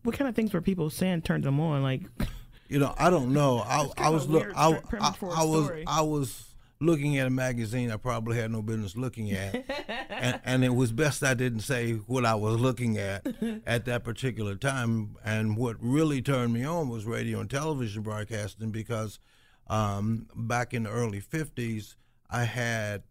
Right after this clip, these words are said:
Speaker 2: uh, this vision of being in the radio, and then it became,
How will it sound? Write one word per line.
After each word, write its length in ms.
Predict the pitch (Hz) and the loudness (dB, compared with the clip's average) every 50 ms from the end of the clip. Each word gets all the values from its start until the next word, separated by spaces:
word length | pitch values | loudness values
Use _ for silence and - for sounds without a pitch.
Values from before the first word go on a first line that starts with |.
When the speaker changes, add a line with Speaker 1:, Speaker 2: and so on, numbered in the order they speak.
| _ _ - | _ _ -8
Speaker 2:
uh, 360 | 107 104 95 98 98 95 - - 110 | -6 -6 -4 -4 -6 -8 -10 -10 -8
this 380 | 113 123 113 120 123 110 - 107 | -6 -2 0 2 2 2 0 -2
vision 760 | 110 107 123 139 151 156 135 110 113 117 107 104 101 98 95 - _ _ _ _ _ _ - | -2 0 2 2 4 2 2 0 0 0 0 0 -2 -4 -6 -8 _ _ _ _ _ _ -6
of 280 | - 110 110 107 104 113 | -4 -2 -2 -2 -2 0
being 220 | 147 165 185 185 | 0 2 2 2
in 120 | 165 139 120 | 2 2 2
the 80 | 113 110 | 2 2
radio, 560 | 110 110 107 104 104 104 104 104 107 107 113 | 0 0 0 0 0 -2 -2 -4 -4 -2 0
and 160 | 117 117 113 | 0 2 2
then 380 | 120 127 127 123 123 120 113 101 - - | 2 0 0 0 0 0 -2 -4 -6 -8
it 220 | 110 117 98 - | -8 -6 -6 -6
became, 720 | - 113 - - 135 123 120 120 117 117 120 117 113 - | -8 -8 -6 -4 -4 -2 -2 0 0 0 0 0 0 -2